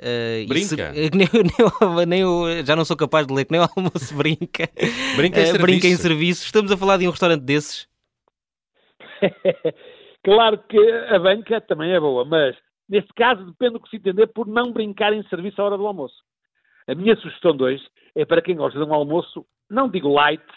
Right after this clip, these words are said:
Speaker 3: mas não muito pesado. Há quem pratique essa religião durante o ano todo, atenção. Mas com o calor de verão,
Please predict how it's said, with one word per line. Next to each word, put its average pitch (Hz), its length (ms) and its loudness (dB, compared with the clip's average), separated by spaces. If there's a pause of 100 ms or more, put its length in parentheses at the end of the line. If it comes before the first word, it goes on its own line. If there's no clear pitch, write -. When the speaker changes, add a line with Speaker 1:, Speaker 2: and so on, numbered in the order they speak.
(340)
Speaker 3:
mas 185 240 0
não 220 160 0
muito 240 240 -6
pesado. 135 460 -4 (540)
Há 185 100 0
quem 180 180 -2
pratique 139 360 -4
essa 139 160 -6
religião 139 320 -4
durante 135 300 -4
o 160 40 0
ano 160 100 -4
todo, 123 220 -2
atenção. 117 340 -12 (460)
Mas 202 220 2
com 277 160 4
o 247 60 2
calor 190 280 4
de 147 60 -14
verão, 180 300 2